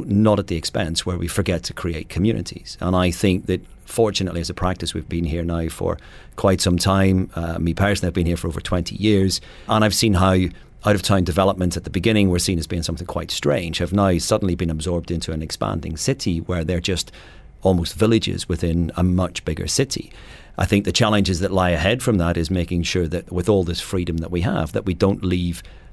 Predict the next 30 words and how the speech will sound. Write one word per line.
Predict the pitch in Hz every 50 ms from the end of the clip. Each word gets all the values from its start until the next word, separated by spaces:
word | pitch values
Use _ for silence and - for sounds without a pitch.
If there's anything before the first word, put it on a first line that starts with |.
| - - -
islands | 98 101 104 110 117 107 95 87 85
of | - 82 -
development | - 80 71 82 76 78 85 85 90 85 85 - -
that | 82 - -
feel | - 95 87 80 80 80 - -
disconnected. | - 90 - - - 80 80 82 82 - - - -
I | - 82 80
feel | - - 104 87 85
that, | 82 85 82 - - - - - - -
you | - 85
know, | 78
maybe | 80 92 98 85 95
innovation | 101 - 101 95 92 82 90 90 90 85 - - 90 80
will | 80 78
come | - - 85 85
back | 85 87 82 80 -
into | 90 87 85 - 98
this | 90 85 82 82 -
and | 87 82 85
look | 85 85 -
at | - -
how | 76 85 82 80 78 - - - - - - - - -
public | - - 95 90 85 85 -
transport, | - 92 87 87 85 - 90 87 -
for | - 85
example, | 80 80 87 92 87 85 - 95 85
might | 82 85 92 87 87 - -
be | 92
able | 90 - - 85
to | - - 85 78